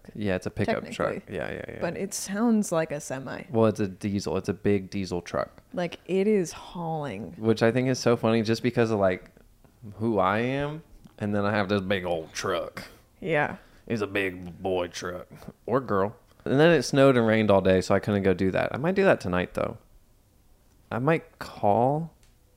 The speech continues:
Speaker 1: Never mind. I'm not talking to you guys about my plans. <laughs> I was about to go into s-, a bunch of stuff. Yeah, I think I'm gonna try to return that tonight, but my pit was I couldn't go do that yesterday.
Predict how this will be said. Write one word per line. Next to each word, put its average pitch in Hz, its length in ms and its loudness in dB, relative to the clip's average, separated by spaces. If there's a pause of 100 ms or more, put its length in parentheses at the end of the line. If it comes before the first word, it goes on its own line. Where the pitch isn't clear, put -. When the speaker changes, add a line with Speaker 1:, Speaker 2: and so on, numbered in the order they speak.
(520)
Speaker 1:
Never 101 180 2
mind. 85 180 -4
I'm 120 100 -2
not 101 160 0
talking 85 220 -4
to 85 60 -8
you 82 60 -10
guys 85 160 -8
about - 180 -6
my 60 80 -8
plans. - 580 -8
<laughs> - 0 -
I - 1500 4
was 220 100 0
about 147 220 2
to - 60 -8
go 123 100 2
into - 200 -4
s-, - 180 -8
a 120 60 2
bunch 107 360 -6
of - 100 -10
stuff. - 320 -6 (580)
Yeah, 101 180 8
I 98 60 6
think 117 120 4
I'm 113 60 4
gonna 101 120 4
try 98 140 2
to 90 60 2
return 92 260 0
that 85 140 -2
tonight, 90 540 -4
but 98 120 0
my 90 180 -2 (160)
pit - 400 0
was 90 260 0
I 92 100 2
couldn't 92 340 -4
go 95 120 2
do 95 220 -2
that 90 260 0
yesterday. 92 640 2